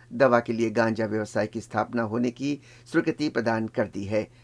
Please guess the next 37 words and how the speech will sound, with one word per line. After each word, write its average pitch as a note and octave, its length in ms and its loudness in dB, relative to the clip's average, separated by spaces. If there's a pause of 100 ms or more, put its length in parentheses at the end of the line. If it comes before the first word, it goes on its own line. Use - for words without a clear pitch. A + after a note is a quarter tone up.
(200)
ट्रेड B2 280 4
मिनिस्टर B2 340 2
मानवा A#2 420 2
कम A2 240 -2
कमीदा A#2+ 420 4
ने D3 100 2
बताया D3 400 4 (320)
कि C#3+ 80 -6
गत F3+ 280 8
वर्ष C3+ 340 4
अगस्त E3 380 4
में G#3 220 4 (300)
विषय F3+ 300 4
पर A#2+ 200 4
सलाह C3 280 4
मशवरा A#2+ 360 2
करने A2+ 280 0
के B2+ 100 -2
लिए C3+ 240 2 (160)
एक G#2+ 160 -6 (120)
टास्क D3 360 4
फोर्स C#3+ 340 0
की C#3 140 -8
स्थापना A2+ 440 -2
हुई A2 220 -4
थी। G#2 320 -8 (480)
सरकार C3+ 340 6
ने D#3+ 240 2 (260)
अभी D3 280 4
ये C3+ 100 6
आम B2 260 4
नहीं A#2+ 300 0
किया D3+ 240 4
है E3+ 120 2
कि F3+ 140 -4
मेडिकल A#2+ 440 0
कीवी E3+ 460 2